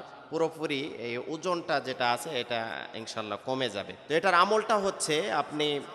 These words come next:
দুইটি কাজ করতে হবে। একটি হলো কোরআনুল কারিমের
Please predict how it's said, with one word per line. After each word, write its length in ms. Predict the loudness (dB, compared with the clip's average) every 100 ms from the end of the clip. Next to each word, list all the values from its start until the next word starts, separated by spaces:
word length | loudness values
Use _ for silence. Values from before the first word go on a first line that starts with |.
| -4
দুইটি 220 | -2 0
কাজ 180 | 4 2 2
করতে 240 | -4 -2
হবে। 220 | -4 -6 -12 -16 -2
একটি 260 | -2 2
হলো 360 | 4 6 6 4 -2 -14 -16 -10 2
কোরআনুল 380 | 6 6 4 2
কারিমের 400 | 2 4 2 2